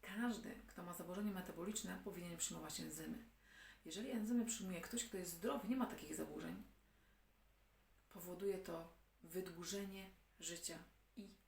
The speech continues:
komfortu tego życia. Zatem korzystajcie z rozwiązań, jakie natura dała.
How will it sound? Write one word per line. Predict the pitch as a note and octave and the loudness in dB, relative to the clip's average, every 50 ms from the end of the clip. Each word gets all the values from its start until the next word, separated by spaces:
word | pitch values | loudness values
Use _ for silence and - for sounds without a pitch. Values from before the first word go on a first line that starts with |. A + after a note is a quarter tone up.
| - - | -12 -8
komfortu | - G3+ F#3 F#3 - - G#3+ G3+ G#3+ - - - | -6 -6 -4 -2 0 0 0 0 0 -2 -4 -4
tego | - - - - - | -4 -4 -4 -4 -4
życia. | - - - - - - - - - - - - - - _ - - - - - - - - - - - | -4 -4 -4 -4 -4 -4 -6 -12 -18 -20 -20 -20 -20 -20 _ -20 -20 -20 -20 -20 -20 -20 -20 -20 -12 -8
Zatem | G3+ F3+ - F#3 F3 E3+ - | -6 -6 -4 -4 -6 -6 -6
korzystajcie | - - B3 C4 A#3+ A3 G#3+ - - - G#3 F#3+ E3 D#3+ - - - - - - - - - - - - - - - - | -4 0 2 2 4 4 4 2 2 2 2 2 2 2 0 0 -2 -2 -4 -6 -10 -16 -20 -20 -20 -20 -20 -18 -12 -6
z | E3+ F3+ | -4 -2
rozwiązań, | F3+ F3+ E3+ E3+ F#3 F#3+ F#3 F3+ F3+ F3+ F3 | -2 0 0 0 0 0 0 0 0 -2 -2
jakie | E3+ E3+ - E3+ | -4 -4 -6 -6
natura | E3 D3+ - - D#3+ E3 | -6 -6 -4 -2 -2 -2
dała. | D#3+ - D#3 - - - | 0 -2 -2 -2 -4 -6